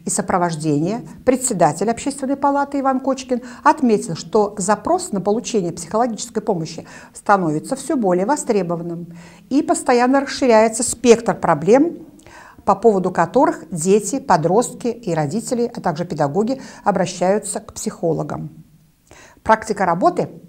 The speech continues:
телефона доверия в нашем городе показывает, что более чем в пятидесяти процентах случаев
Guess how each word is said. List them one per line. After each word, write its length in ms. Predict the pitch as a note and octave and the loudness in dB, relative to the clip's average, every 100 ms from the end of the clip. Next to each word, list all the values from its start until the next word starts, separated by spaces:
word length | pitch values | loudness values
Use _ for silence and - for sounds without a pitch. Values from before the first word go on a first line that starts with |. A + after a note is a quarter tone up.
| - | -6
телефона 380 | G3 G#3 F#3+ E3+ | -6 -2 -2 0
доверия 380 | G#3 A3+ E3 | 2 2 0
в 40 | D3+ | 0
нашем 320 | G3+ - G#3 | 0 0 -2
городе 300 | G#3 D#3+ D3 | 0 0 0
показывает, 560 | - C#4+ F#3 D#3 D3 - | 0 4 2 0 -6 -8
что 380 | - G3 F3+ - - - | -6 -4 -4 -8 -18 -6
более 360 | F#3 C4+ A3 G3 | 2 2 2 0
чем 300 | - A#3 - | 0 -2 -2
в 140 | - | -12
пятидесяти 640 | - A3+ C4 A3+ A3+ - | -6 -4 -2 -2 -2 -4
процентах 800 | - F#3+ F#3 - G3+ F3+ F3 - - | -2 -2 -2 0 2 2 -4 -10 -14
случаев 600 | - - C4 - G#3+ D#3+ | -10 -2 -2 0 -4 -4